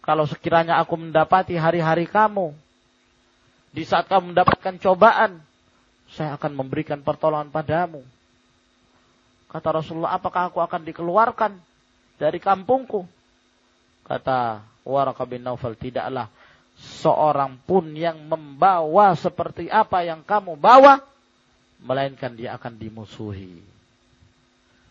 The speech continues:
Melainkan dia akan dimusuhi. Ini merupakan sunnah di dalam berdakwah, ikhwan.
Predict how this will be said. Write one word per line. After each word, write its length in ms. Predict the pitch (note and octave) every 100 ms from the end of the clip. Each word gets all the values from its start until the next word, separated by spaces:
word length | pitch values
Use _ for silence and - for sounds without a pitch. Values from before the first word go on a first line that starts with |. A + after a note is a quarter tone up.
| _ -
Melainkan 560 | A2+ C3 B2+ C3+ A#2+
dia 240 | A#2+ G2 A#2+
akan 400 | - E3+ F#3 B2
dimusuhi. 880 | C#3+ D#3 C3+ C3 A#2 A#2+ G#2+ G#2+ G#2+ - _ _ _ _ _ _ _ _ _ -
Ini 400 | F#2 A#2 C#3 C3+
merupakan 560 | A#2+ A#2+ C3+ B2+ B2+
sunnah 560 | A#2 E3+ F3 E3+ D3 A#2+
di 160 | A#2+
dalam 240 | B2 B2+ A#2+
berdakwah, 480 | A2 G#2+ A2 A#2 G#2
ikhwan. 320 | - G2+